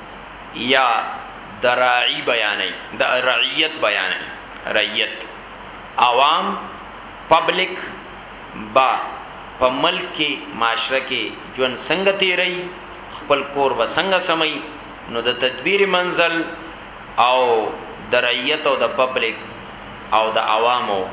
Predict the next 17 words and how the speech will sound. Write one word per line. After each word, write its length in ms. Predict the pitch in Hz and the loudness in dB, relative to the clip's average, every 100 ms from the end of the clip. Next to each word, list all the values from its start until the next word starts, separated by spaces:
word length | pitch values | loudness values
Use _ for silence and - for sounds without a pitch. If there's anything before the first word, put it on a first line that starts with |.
| - - - - - - | -10 -14 -16 -16 -12 -4
شپاړس 600 | - - 147 131 107 - | -2 2 4 4 2 -2
احکام 420 | - - 110 95 | -2 -2 -2 -2
به 60 | 92 | -2
درته 220 | 87 - | -2 -2
بیان، 340 | 90 87 85 - - | -2 -2 -4 -10 -12
معاشره 380 | - 101 98 110 | -2 0 0 -2
به 100 | 101 | 0
داسې 260 | 98 95 - | 0 -2 -4
جوړه 300 | 95 85 82 | -6 -6 -6
کړي. 200 | - - - - - - - - - - - - | -8 -10 -10 -12 -14 -16 -16 -16 -16 -16 -16 -2
بیا 260 | 127 156 143 - - - - - - - - - - | 2 4 4 0 -6 -10 -14 -16 -16 -16 -14 -14 0
د 120 | 131 139 | 2 4
آیت 320 | 160 202 190 | 4 4 2
نمبر 380 | 170 135 120 - - - - - | 2 2 0 -2 -6 -12 -14 0
اټاون 600 | 131 135 156 185 214 196 147 | 2 4 4 4 4 2 2
نه 100 | 120 | 4
به 180 | 120 | 4